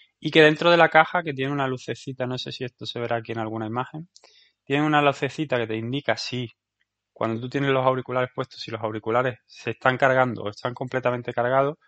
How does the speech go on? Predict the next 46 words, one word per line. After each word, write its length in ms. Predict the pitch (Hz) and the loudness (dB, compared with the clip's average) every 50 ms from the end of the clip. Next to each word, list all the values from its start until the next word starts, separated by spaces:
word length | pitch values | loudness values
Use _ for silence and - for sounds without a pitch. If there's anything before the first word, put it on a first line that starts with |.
| _ _ _ _ _ | _ _ _ _ _
siempre 480 | - - - - 165 175 170 160 - 165 | -8 -2 2 4 4 4 4 4 2 2
aparecía 460 | 147 143 139 135 123 - 151 156 160 | 4 4 4 2 2 -2 -2 -2 -2
como 340 | - 143 135 127 123 123 - _ _ _ | -2 -4 -8 -8 -8 -10 -14 _ _ _
que 200 | - 120 120 113 | -6 -4 -4 -4
los 120 | 110 107 | -4 -4
auriculares 520 | 113 110 113 113 - 110 110 123 151 151 | -4 -6 -6 -8 -8 -6 -4 -4 -4 -4
se 80 | - 131 | -8 -12
estaban 300 | - - 127 127 127 123 | -8 -6 -4 -4 -4 -6
cargando. 520 | - 117 107 107 117 127 120 113 101 - _ _ _ _ _ _ _ _ _ _ _ _ | -8 -8 -6 -4 -4 -4 -4 -6 -10 -14 _ _ _ _ _ _ _ _ _ _ _ _
A 60 | - | -8
pesar 300 | - 107 - - 127 135 | -6 -4 0 0 2 2
de 80 | 135 143 | 2 2
que 100 | 135 131 | 2 2
yo 120 | 131 135 | 2 2
dejara 280 | 135 131 131 131 131 131 | 2 4 4 4 4 4
los 140 | 131 120 127 | 2 0 0
auriculares, 720 | 123 120 120 113 - 117 120 120 123 123 120 117 120 - _ _ | -2 -2 -4 -8 -6 -4 -2 -2 -2 -2 -2 -4 -6 -8 _ _
eh, 220 | - 113 110 110 | -6 -4 -4 -4
dentro 300 | 113 120 120 117 - 123 | -4 -6 -8 -8 -4 -2
de 60 | 120 120 | 0 0
la 120 | 117 113 | 0 0
caja 500 | - 117 117 - 120 117 117 117 110 - - - - _ _ _ _ | 0 0 0 2 2 2 4 2 2 0 -2 -8 -20 _ _ _ _
todo 200 | - 135 139 135 | -2 -2 -2 -2
un 160 | 123 117 117 | -2 -4 -4
día, 300 | 120 139 143 160 202 208 _ _ _ _ _ _ _ _ | -4 -2 0 0 0 -2 _ _ _ _ _ _ _ _
cuando 220 | _ - 113 117 | _ -6 -4 -2
yo 100 | 113 120 | 0 0
abría 180 | 127 139 147 151 | 2 4 4 4
la 140 | 147 143 139 | 4 4 4
caja, 340 | - 147 147 - - 185 208 214 160 | 4 4 4 4 2 -2 -2 -4 -8
en 80 | 127 | -12
teoría 280 | - 127 123 131 143 139 | -10 -6 -4 -4 -4 -4
te 100 | 135 117 | -4 -6
tendría 340 | 110 113 110 113 113 127 135 | -6 -6 -4 -2 -2 0 0
que 60 | 139 | 0
aparecer 400 | 135 131 127 127 - - 131 127 | 0 -2 -2 -4 -4 -6 -6 -6
esa, 380 | 120 - - 127 120 120 117 - _ _ - | -6 -4 -2 -2 0 0 -2 -2 _ _ -8
esa 260 | - 135 - 143 135 | -8 -4 -2 -2 -2
lucecita 560 | 131 117 - - 123 - - 143 131 - 110 | -2 -4 -6 -8 -10 -8 -8 -8 -6 -4 -4
en 80 | 110 107 | -4 -4
azul, 420 | 101 - - 147 147 160 180 208 - | -6 -8 -6 -4 -4 -4 -4 -8 -10
indicando 420 | - 123 117 113 - 123 127 127 120 | -10 -10 -6 -2 -2 0 0 0 -2
que 100 | 120 113 | -2 -2
ya 140 | 117 117 | -2 -4
tienes 260 | 117 131 127 120 113 - _ _ _ _ _ _ _ _ | -4 -4 -6 -6 -8 -10 _ _ _ _ _ _ _ _
full, 440 | _ - - - 147 151 147 135 127 | _ -20 -10 -2 0 2 2 2 0